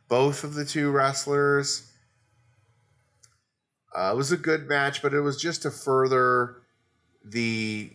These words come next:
uh, potential feud be-, between Asuka and Mickie James. This actually should be really good. Uh, this is one of those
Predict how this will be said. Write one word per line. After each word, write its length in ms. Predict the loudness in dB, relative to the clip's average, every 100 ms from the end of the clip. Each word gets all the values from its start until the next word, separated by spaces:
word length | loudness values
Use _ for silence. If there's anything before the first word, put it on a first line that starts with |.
| -10 -4
uh, 220 | -2 -4
potential 440 | -6 -8 -6 -6 -10
feud 340 | -8 -6 -6
be-, 400 | -6 -6 -6 -8
between 400 | -12 -14 -8 -6
Asuka 440 | 0 0 0 -2 -4
and 100 | -4
Mickie 260 | -8 -10
James. 520 | -8 -6 -6 -8 -10
This 220 | -6 -4 -4
actually 360 | -4 -6 -8
should 180 | -8 -10
be 140 | -10
really 260 | -8 -8 -8
good. 420 | -6 -4 -4 -6 -14 _ _ _ _ _ _ _ 0
Uh, 240 | 2 2
this 200 | 0 -4
is 80 | -4
one 220 | -2 0
of 100 | 2
those 520 | 4 4 2 0 -10